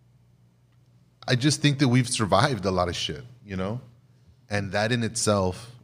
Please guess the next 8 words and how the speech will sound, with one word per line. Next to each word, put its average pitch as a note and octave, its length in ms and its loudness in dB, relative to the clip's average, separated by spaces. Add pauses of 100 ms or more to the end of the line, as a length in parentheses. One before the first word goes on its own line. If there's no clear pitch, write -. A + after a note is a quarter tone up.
(280)
is G2 600 0
rewarding. G2+ 560 0 (360)
I G2+ 80 -4
look C#3+ 240 0
back C3+ 440 -6
and G#2 260 -2
I A2+ 120 -2
can A#2 440 -4